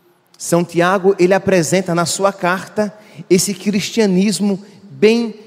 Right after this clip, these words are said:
bem concreto. Ele faz aqui a diferenciação de, de fé e obras que, não sei vocês, quando eu era jovenzinho, né,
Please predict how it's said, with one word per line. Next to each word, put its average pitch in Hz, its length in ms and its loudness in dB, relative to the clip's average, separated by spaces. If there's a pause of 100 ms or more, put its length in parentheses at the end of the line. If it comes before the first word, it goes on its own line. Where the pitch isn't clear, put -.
(160)
bem 240 160 4
concreto. 156 680 -2 (960)
Ele 131 160 -4
faz 135 260 -2
aqui 135 400 -2 (380)
a 127 80 -4
diferenciação 151 1120 -2 (500)
de, 139 420 -2 (720)
de 131 100 -6
fé 139 600 -4 (880)
e 127 140 0
obras 131 460 0
que, 123 340 -6
não 127 100 -8
sei 156 200 -2
vocês, 147 560 -2
quando 127 160 -4
eu 127 120 4
era 123 360 0 (460)
jovenzinho, 131 1000 -2 (500)
né, 120 220 -10